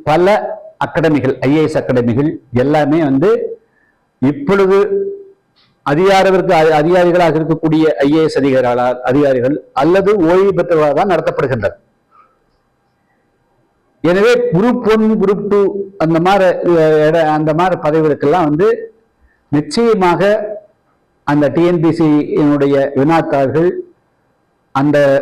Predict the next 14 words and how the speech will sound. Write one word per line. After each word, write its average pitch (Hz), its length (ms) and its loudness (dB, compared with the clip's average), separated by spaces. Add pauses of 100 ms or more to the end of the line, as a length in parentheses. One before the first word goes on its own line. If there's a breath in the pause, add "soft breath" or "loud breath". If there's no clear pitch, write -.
(120)
மையங்களிலிருந்து 147 840 0 (140)
அது 131 180 0
வந்து 135 260 2 (200)
லீக் 139 280 0
அவுட் 123 180 -2
ஆகுது, 104 200 -4 (100)
வெளியாகுது. 123 380 -2 (720 soft breath)
அந்த 147 260 0
மையங்களில் 190 460 2
படிக்கக்கூடியவர்கள் 175 680 0
தான் 180 120 0
வேலை 156 240 2
வாய்ப்பு 139 220 -2
போறாங்க. 120 400 -2